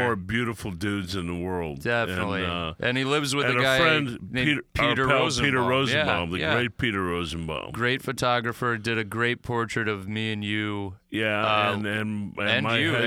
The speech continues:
Speaker 1: headshot,
Speaker 2: yourself.
Speaker 1: he's,
Speaker 2: Yeah.
Speaker 1: and also, y-, you know, th-, th-, that's the least of it. He's done astonishing. He's an artist. I mean, it goes way
Speaker 2: Yes.
Speaker 1: beyond being a photographer.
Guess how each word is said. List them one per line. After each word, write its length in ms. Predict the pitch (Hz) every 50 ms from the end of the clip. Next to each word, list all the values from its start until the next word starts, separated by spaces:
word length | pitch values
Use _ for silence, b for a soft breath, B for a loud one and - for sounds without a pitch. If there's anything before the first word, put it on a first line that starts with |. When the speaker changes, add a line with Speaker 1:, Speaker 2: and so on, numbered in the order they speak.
| 127 135
Speaker 1:
headshot, 60 | -
Speaker 2:
yourself. 460 | 135 123 120 120 120 - - 117 120
Speaker 1:
he's, 240 | 123 117 - - -
Speaker 2:
Yeah. 220 | - 139 139 143 123
Speaker 1:
and 400 | 123 135 143 139 135 135 131 - -
also, 480 | 113 127 139 147 127 - - 123 113 104
y-, 100 | 95 85 80 - -
you 380 | 101 107 101 104 113 110 117 120
know, 120 | 113 107 104 101
th-, 240 | 104 78 80 104
th-, 140 | 104 113 110 113
that's 260 | 135 139 139 127 -
the 80 | 113 98
least 320 | 95 107 117 107 - -
of 100 | 87 76
it. 80 | 80 85
He's 240 | 98 104 98 92 92
done 460 | 110 113 107 104 101 98 95 92 - _ _ -
astonishing. 1080 | - 92 - - - - 139 120 113 117 117 113 101 - - 104 92 87 85 85 80 78 b b b b b b b b b b b b b b b b b b _ - - -
He's 280 | 107 117 156 156 127 123
an 100 | 113 107
artist. 440 | 107 101 87 69 64 64 - - -
I 80 | 73 92
mean, 240 | 95 98 98 98 95
it 120 | 95 87
goes 340 | - 110 107 104 92 85 92
way 260 | 90 64 67 92 95
Speaker 2:
Yes. 420 | 110 113 110 104 98 110 104 95
Speaker 1:
beyond 480 | 90 101 95 92 92 92 90 90 87 82
being 220 | 76 87 85 80 80
a 60 | 76
photographer. 720 | - - - - 92 87 82 82 80 76 - - 80 76